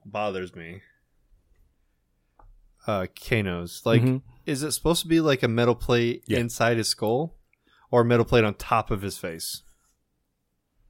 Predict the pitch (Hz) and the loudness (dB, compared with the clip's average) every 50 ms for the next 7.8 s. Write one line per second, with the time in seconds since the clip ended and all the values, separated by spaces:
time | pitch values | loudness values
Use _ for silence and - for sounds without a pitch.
0 | _ _ _ _ _ _ _ _ _ - _ - - 98 95 - - _ _ - | _ _ _ _ _ _ _ _ _ -20 _ -14 -14 -14 -14 -14 -18 _ _ -8
1 | - - - - - - - - - - - - - - - - - - - - | -6 -6 -4 -6 -6 -6 -8 -8 -10 -10 -12 -14 -14 -16 -16 -16 -16 -16 -16 -16
2 | - - - 120 123 202 233 233 196 160 131 123 - - 120 113 104 104 101 87 | -16 -14 -8 -4 -2 -2 -2 -2 -2 -2 -2 -4 -2 -2 -4 -4 -2 -4 -4 -4
3 | 104 107 - - - - - - _ _ _ _ - _ _ _ _ _ _ _ | -6 -8 -8 -10 -12 -12 -14 -16 _ _ _ _ -20 _ _ _ _ _ _ _
4 | _ _ - - - - - - - 131 123 120 - 127 - - 117 107 95 - | _ _ -20 -20 -20 -20 -18 -8 -2 -2 0 0 -2 -4 -6 -6 -8 -8 -8 -10
5 | - _ - - 117 110 110 101 95 - - - - 101 95 90 87 90 90 92 | -18 _ -10 -8 -6 -6 -6 -6 -8 -10 -12 -10 -8 -8 -8 -8 -8 -10 -12 -12
6 | 95 95 95 - 107 - - 139 139 117 104 101 92 - - - - 107 101 92 | -12 -12 -12 -12 -14 -10 -8 -6 -6 -4 -4 -4 -4 -4 -4 -4 -2 -2 -2 -2
7 | - - - 85 87 - - 78 90 90 85 87 85 80 82 82 | -4 -6 -8 -10 -10 -10 -10 -10 -10 -10 -10 -10 -10 -12 -12 -12